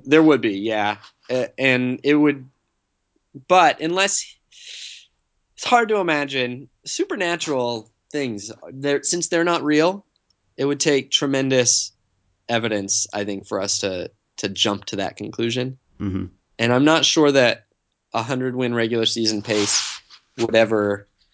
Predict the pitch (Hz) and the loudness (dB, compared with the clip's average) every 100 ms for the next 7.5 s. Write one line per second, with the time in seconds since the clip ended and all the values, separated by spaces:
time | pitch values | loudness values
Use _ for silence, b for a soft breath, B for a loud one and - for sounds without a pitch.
0 | _ _ - - 120 107 104 101 104 _ | _ _ -2 0 2 0 -4 -8 -14 _
1 | _ 120 104 101 101 98 95 92 - - | _ -6 -4 -2 -2 -2 -4 -8 -12 -18
2 | _ _ _ _ 101 101 - 107 95 92 | _ _ _ _ -2 0 0 0 -2 -4
3 | - 104 - 113 104 107 104 - b b | -4 -2 2 2 4 4 2 -2 b b
4 | b _ 120 113 123 110 101 - - 104 | b _ -2 0 0 0 0 -2 -4 -2
5 | 104 104 101 104 - 101 98 101 98 110 | 0 0 0 -4 -4 -6 -4 -4 -2 -2
6 | 101 98 95 92 - 98 - - - _ | -4 -4 -8 -10 -4 -4 -4 -8 -10 _
7 | _ - 80 76 - | _ -8 -6 -6 -10